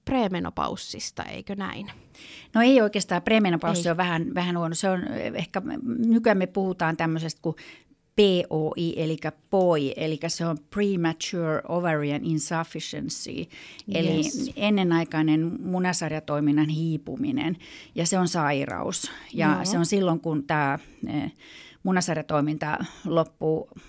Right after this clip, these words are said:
Speaker 2: alle neljäkymmentävuotiaana, ja se esiintyy noin yhdellä prosentilla, eli joka sadannella naisella.
Speaker 1: Jes, onneksi se on siis ilmeisesti tosiaan hyvin harvinainen. Öm, miten sitä,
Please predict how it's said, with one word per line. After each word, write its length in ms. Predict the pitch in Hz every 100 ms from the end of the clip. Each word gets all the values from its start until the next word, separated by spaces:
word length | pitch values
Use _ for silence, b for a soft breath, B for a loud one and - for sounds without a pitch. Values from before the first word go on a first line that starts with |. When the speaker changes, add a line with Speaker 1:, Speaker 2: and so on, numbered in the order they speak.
| -
Speaker 2:
alle 280 | 170 160 160
neljäkymmentävuotiaana, 1080 | 151 147 151 147 147 147 147 147 151 151 147
ja 80 |
se 140 | 156 160
esiintyy 400 | 165 170 139 151
noin 240 | 147 143 147
yhdellä 340 | 170 165 139
prosentilla, 720 | - 147 147 151 143 143 143
eli 200 | 156 156
joka 220 | 165 165
sadannella 760 | 160 139 131 131 123 127 139 -
naisella. 640 | - - - - - 208 - b b _ _ _ _ _ _ _ _ _ _ - _
Speaker 1:
Jes, 400 | 196 180 180 - -
onneksi 340 | 220 254 254 -
se 100 | 190
on 160 | 185 185
siis 240 | 190 180
ilmeisesti 720 | 202 185 180 208 208 - - - B B B _
tosiaan 500 | 226 233 202 160 190
hyvin 220 | 175 156
harvinainen. 1040 | - 254 294 262 254 233 226 220 220 226 - B B B -
Öm, 540 | 208 208 143 107 208 - _ - 50 50 - - 71 -
miten 480 | 269 320 - 440 330
sitä, 380 | 285 262 240